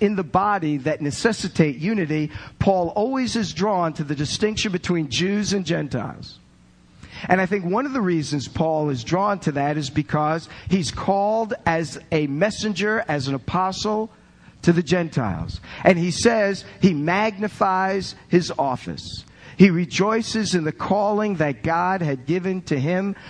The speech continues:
to be one who would bring the good news, particularly among the non-Jewish world. And so when Paul thinks about distinctions and differences where there's a need to endure each other,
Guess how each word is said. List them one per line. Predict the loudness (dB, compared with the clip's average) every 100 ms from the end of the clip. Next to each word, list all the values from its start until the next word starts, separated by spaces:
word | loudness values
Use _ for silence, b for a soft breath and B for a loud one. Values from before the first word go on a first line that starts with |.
| B
to | 0
be | 2 0
one | 0 0 0
who | 0 0
would | -2
bring | -2 -2 -2
the | -4
good | -2 -2
news, | 0 0 0 -2
particularly | -2 -4 0 0 0 -2 0 0 0 0 0 -4 B B B
among | 4 4 2 2 0 -4 B
the | 2
non-Jewish | 2 2 2 0 0 0 0 0 -2 -4 -10 -4
world. | 0 0 -2 -4 -10 -18 -20 -20 -20 B B B
And | 2
so | 4 2
when | 0 -2
Paul | 0 2 4 2
thinks | 0 -2 -2 0
about | 0 0 -2 -6 -2
distinctions | -2 0 2 2 2 0 0 0 0
and | -2 0
differences | -2 0 -6 -2 -2 0
where | -2 -2
there's | 0 -2 -2
a | -2
need | 0 -2 -2
to | -2 -2
endure | -2 0 0 0
each | -2 -2
other, | -2 -2